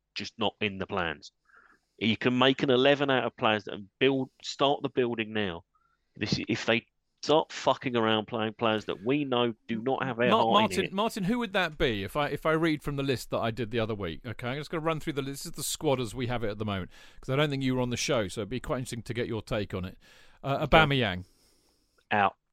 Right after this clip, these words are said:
Speaker 2: Azpilicueta.
Speaker 1: Uh, well, I've said earlier, I think he was due to go on a gentleman's agreement, and then Bowley overrode it. So I would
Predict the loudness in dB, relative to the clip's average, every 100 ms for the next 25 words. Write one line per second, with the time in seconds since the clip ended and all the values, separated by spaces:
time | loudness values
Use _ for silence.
0 | _ _ _ _ 0 0 0 -2 -2 -2
1 | -4 -6 -12 _ _ _ _ _ _ _
2 | 4 8 8 6 2 _ _ _ 0 2
3 | 0 -4 -6 0 4 4 4 4 2 0
4 | -4 -4 -4 -6 -2 0 2 0 2 4
5 | 4 2 -2 -4 -2 -2 -4 -6 0 2
6 | 2 0 -4 -4 -4 -2 2 4 6 4
7 | 4 2 2 2 -2 -4 -4 -2 0 0
8 | -2